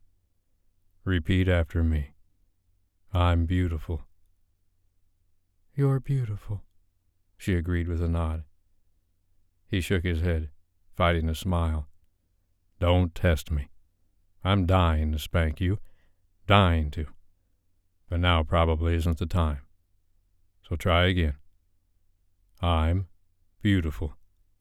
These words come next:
"I'm," she stopped.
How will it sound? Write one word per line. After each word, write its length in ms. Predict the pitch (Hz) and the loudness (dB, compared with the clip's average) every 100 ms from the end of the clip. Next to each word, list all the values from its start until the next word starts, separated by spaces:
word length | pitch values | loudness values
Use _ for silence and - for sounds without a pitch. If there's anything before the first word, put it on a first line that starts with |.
| _ _ _ _ _ _ _ _ - | _ _ _ _ _ _ _ _ -4
"I'm," 460 | 151 151 135 120 - _ _ _ _ _ _ _ _ _ - | 0 0 0 -4 -10 _ _ _ _ _ _ _ _ _ -8
she 160 | 110 | -6
stopped. 480 | 92 90 80 71 - | -4 -2 -4 -4 -14